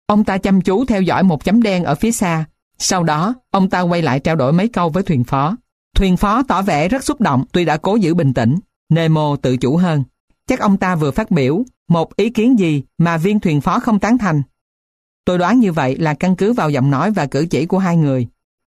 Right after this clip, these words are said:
Tôi căng mắt nhìn về phía xa mù sương, nhưng chẳng thấy gì. Chân trời vẫn hoang vắng.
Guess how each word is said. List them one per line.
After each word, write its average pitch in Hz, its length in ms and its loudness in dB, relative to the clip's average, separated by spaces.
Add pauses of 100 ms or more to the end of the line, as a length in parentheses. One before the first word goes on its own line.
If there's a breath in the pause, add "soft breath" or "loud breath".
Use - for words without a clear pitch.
Tôi 233 140 0
căng 214 240 2
mắt 277 200 -2
nhìn 180 300 2
về 151 200 -2
phía 233 220 -2
xa 208 220 0
mù 165 240 2
sương, 202 320 0 (360)
nhưng 180 220 2
chẳng 175 200 0
thấy 220 160 2
gì. 147 300 0 (760)
Chân 185 180 2
trời 139 220 0
vẫn 127 200 0
hoang 165 240 0
vắng. 151 240 -2